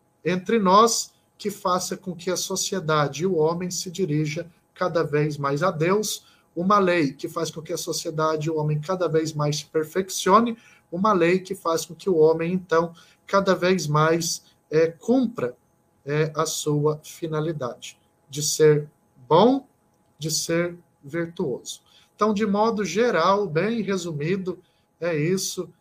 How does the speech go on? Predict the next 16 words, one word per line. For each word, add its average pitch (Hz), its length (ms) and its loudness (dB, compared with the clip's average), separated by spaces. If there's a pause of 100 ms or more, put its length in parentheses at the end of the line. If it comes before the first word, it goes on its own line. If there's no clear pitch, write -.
(140)
é 156 100 -4
que 165 140 -16
nós 156 220 -4
podemos 151 540 -4
explicar 151 500 -8
o 147 60 -4
tratado 147 540 -6
da 175 140 0
lei, 196 400 0 (340)
esse 175 200 -10
tratado 175 520 -2
da 190 140 0
lei 180 420 2 (280)
que 196 240 -2
é 160 320 2 (260)
a, 143 840 -2